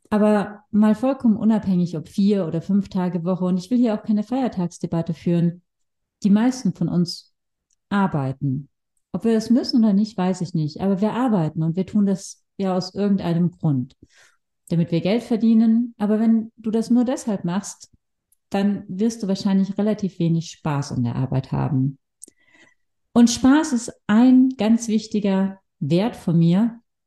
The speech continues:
Und viele fragen sich, „Moment mal, die läuft Ultratrails“, aber das macht doch nicht die ganze Zeit Spaß, wenn man da kilometerlang teilweise mit Schmerzen unter wirklich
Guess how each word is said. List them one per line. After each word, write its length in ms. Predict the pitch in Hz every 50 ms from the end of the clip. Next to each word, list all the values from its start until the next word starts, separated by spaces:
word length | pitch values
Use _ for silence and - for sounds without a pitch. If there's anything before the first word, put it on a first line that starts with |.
| _ -
Und 160 | 190 185 175
viele 160 | - 180 185
fragen 320 | 180 - - 165 175 175 165
sich, 160 | 165 165 -
„Moment 320 | 175 165 160 190 175 -
mal, 80 | 185 170
die 80 | 160 170
läuft 320 | 156 165 170 170 - -
Ultratrails“, 640 | - 233 220 - - 175 - - - 185 180 180 208
aber 120 | 190 175
das 220 | 190 196 190 - -
macht 240 | 208 240 - -
doch 80 | - 170
nicht 240 | 185 190 190 - -
die 60 | 175
ganze 280 | 160 180 190 185 - -
Zeit 240 | - - 165 160
Spaß, 460 | - - - 208 202 180 165 - - -
wenn 100 | 151 156
man 220 | 160 160 156 151
da 100 | 151 156
kilometerlang 1000 | 160 - - 175 180 175 175 180 208 185 185 190 165 160 165 170 185 196 196 190
teilweise 440 | - 180 165 165 170 170 170 175
mit 160 | 175 185 180 -
Schmerzen 600 | - - 180 190 196 196 196 - - 196 196 196 - - - - _ _ _
unter 680 | - 202 208 202 190 214 202 196 190 190 190 185 - - _ _
wirklich 720 | - 196 196 233 233 233 208 214 208 - - - - _